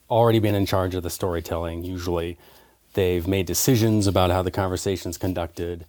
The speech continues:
uh, what to include, what not to include, and who gets to tell the story, who has the power and the trust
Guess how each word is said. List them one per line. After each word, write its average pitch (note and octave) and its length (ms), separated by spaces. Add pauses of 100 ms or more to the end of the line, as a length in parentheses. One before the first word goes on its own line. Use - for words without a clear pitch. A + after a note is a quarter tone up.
(340)
uh, F2+ 180
what G#2 220
to A2+ 80
include, G#2 460
what G2 180
not F#2 280
to - 140
include, F#2+ 600
and F#2+ 260
who G#2+ 120
gets G#2 220
to - 100
tell G2 200
the F2+ 80
story, G#2+ 420
who G2 140
has F#2 320
the - 80
power F#2 380
and F2 100
the E2+ 40
trust - 420